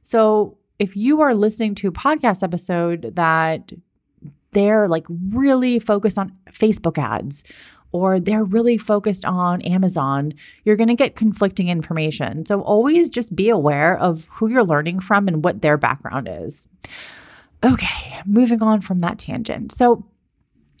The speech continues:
just being in the state of b-, beginner mode can be really paralyzing. And as I am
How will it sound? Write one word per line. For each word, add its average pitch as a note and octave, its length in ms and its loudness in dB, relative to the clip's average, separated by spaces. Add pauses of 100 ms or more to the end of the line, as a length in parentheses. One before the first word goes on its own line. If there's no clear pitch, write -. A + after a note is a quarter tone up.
just G3+ 220 -2
being G3+ 160 2
in A#3 80 2
the A#3 100 4
state F3+ 260 -2
of E3 240 -2
b-, D#3 100 -4 (100)
beginner F3 300 0
mode D3+ 280 -2
can F3+ 180 0
be D#3+ 140 2
really D3 240 0
paralyzing. F3 720 0
And D#3 300 -2 (640)
as F3 320 -4
I G#3 120 2
am F#3+ 360 0